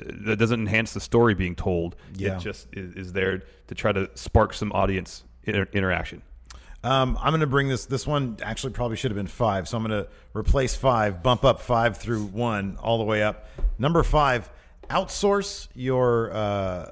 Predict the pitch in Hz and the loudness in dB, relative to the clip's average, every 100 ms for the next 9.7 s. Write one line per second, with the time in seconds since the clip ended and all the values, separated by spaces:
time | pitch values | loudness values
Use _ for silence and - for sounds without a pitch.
0 | - 101 107 104 123 135 - 107 104 113 | -14 -6 -4 0 -2 -2 -4 -4 -4 -6
1 | 85 85 87 76 73 101 92 92 87 78 | -10 -10 -12 -12 -10 -4 0 0 0 -2
2 | 127 131 123 - - - 135 131 156 156 | -4 -2 -2 -2 -4 -4 -2 0 0 -2
3 | 143 123 117 123 - 104 120 127 143 135 | -6 -6 -4 -4 -2 -4 -2 -2 -2 -2
4 | 147 147 160 147 - - - 95 92 113 | -2 -4 -4 -10 -18 -20 -18 -8 -4 -2
5 | 107 - - - - - 123 - 123 127 | -2 -4 -12 -18 -20 -12 -10 -6 -4 -4
6 | 127 117 - 127 127 127 131 104 - 123 | -4 -2 0 2 2 0 0 -2 -2 -2
7 | 120 117 - - - - 95 127 123 - | -2 -4 -6 -12 -14 -12 -4 0 0 0
8 | 117 92 120 98 82 104 120 - - - | -2 0 2 2 2 4 4 0 -4 0
9 | 123 - - - 127 113 | 2 0 -6 0 2 0